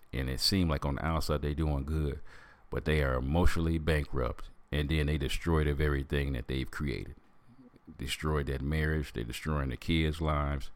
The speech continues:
because on the outside they got what they wanted, but man, they weren't emotionally ready for what was gonna be entailed with the life that they were gonna get.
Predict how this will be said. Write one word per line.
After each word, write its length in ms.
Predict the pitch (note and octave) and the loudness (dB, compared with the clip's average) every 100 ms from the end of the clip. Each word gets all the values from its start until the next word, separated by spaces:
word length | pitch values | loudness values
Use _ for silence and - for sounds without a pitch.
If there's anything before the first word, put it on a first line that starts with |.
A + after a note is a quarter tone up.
| - - - - - - | -14 -20 -20 -20 -20 -12
because 580 | - D2 E2 D2 D2 C#2 - | -8 -2 0 2 0 -4 -4
on 160 | D2 | -4
the 60 | C#2 | -2
outside 480 | E2 F2+ - C#2 A#1+ | 0 0 2 0 -2
they 100 | C2+ | -2
got 260 | C#2+ A1+ | -2 -4
what 160 | B1+ B1+ | -4 -4
they 100 | B1 | -4
wanted, 360 | B1 B1 G#1 - | -4 -4 -8 -8
but 140 | D2 C#2+ | -4 -2
man, 220 | C#2+ C#2+ | 0 0
they 100 | D2 | -2
weren't 300 | D2 C2+ - | -2 -4 -6
emotionally 640 | - C#2 C#2 C#2+ - A#2+ - | -6 -4 2 2 2 -6 -6
ready 500 | - D#3+ D3+ B2 - - - - - _ | -2 0 -2 -4 -10 -14 -20 -20 -20 _
for 200 | - D#2 | -2 0
what 200 | C#2+ D2 | 0 2
was 120 | C#2+ C#2+ | 2 2
gonna 180 | C2+ | 0
be 200 | B1+ C#2 | -2 -2
entailed 640 | C2+ C2 D#2+ C#2+ A#1+ A1+ - | -2 -2 -2 -2 -2 -6 -4
with 140 | D2 | -2
the 80 | C#2+ | -2
life 300 | C2+ C2 B1+ | -2 0 -2
that 120 | - | -2
they 80 | C2 | -4
were 140 | C2 | -6
gonna 240 | B1+ B1+ A#1 | -6 -6 -6
get. 260 | C#2+ G#1+ | -6 -8